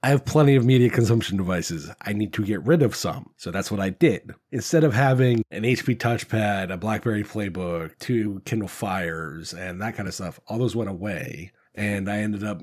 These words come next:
getting a, uh, iPad Pro ten point five. So I did get rid of stuff, <laughs> in fairness, but I did get new stuff. And some of that was how I view tablets more than anything else.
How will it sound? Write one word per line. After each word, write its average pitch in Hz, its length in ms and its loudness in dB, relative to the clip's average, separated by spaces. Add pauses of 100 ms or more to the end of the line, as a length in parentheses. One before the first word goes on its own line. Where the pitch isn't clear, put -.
(120)
getting 98 400 -6
a, 92 320 -4
uh, 82 340 -6 (200)
iPad 147 420 2
Pro 143 640 6
ten 120 380 -2
point 104 320 -4
five. 78 680 -6 (260)
So 104 360 -4
I 113 100 -2
did 240 220 4
get 156 160 4
rid 226 180 6
of 139 120 4
stuff, - 420 -8 (380)
<laughs> - 280 -18
in 180 140 2
fairness, - 640 0 (320)
but 123 220 2
I 113 80 4
did 113 200 4
get 104 140 2
new 92 180 -2
stuff. - 400 -14 (180)
And 117 300 -2
some 147 160 4
of 139 80 4
that 120 220 2
was 104 540 -2 (100)
how 123 240 4
I 107 80 2
view 101 260 -2
tablets 131 680 0 (280)
more 110 300 0
than 101 180 -4
anything 98 320 -4
else. - 440 -12